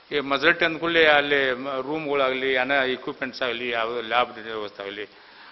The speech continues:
ಭಾಳ ಮುತುವರ್ಜಿ ವಹಿಸಿ ಅಲ್ಲಿ ಬೋರ್ಡ್ನೊಳಗೆ ಮಜಾರಿಟಿ ಅಂದ್ಕೊಳ್ಳಿ ಅಲ್ಲಿ ಮೊದಲನೇದ ಪ್ರಾಧಾನ್ಯತೆ ಅಲ್ಲಿ ಕೊಡ್ತಕ್ಕಂಥ ವ್ಯವಸ್ಥೆ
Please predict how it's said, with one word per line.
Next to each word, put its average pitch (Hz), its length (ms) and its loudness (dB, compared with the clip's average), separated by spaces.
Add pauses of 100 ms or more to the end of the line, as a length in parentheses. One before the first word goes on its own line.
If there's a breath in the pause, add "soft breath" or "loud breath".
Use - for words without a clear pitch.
(160 loud breath)
ಭಾಳ 131 140 6
ಮುತುವರ್ಜಿ 156 500 -2
ವಹಿಸಿ 143 560 -4 (240 loud breath)
ಅಲ್ಲಿ 123 360 -6
ಬೋರ್ಡ್ನೊಳಗೆ 135 520 2
ಮಜಾರಿಟಿ 123 420 -2
ಅಂದ್ಕೊಳ್ಳಿ 139 580 -2 (300 loud breath)
ಅಲ್ಲಿ 135 140 -6
ಮೊದಲನೇದ 165 460 0
ಪ್ರಾಧಾನ್ಯತೆ 151 680 2
ಅಲ್ಲಿ 147 180 2
ಕೊಡ್ತಕ್ಕಂಥ 135 440 -4
ವ್ಯವಸ್ಥೆ 120 580 -4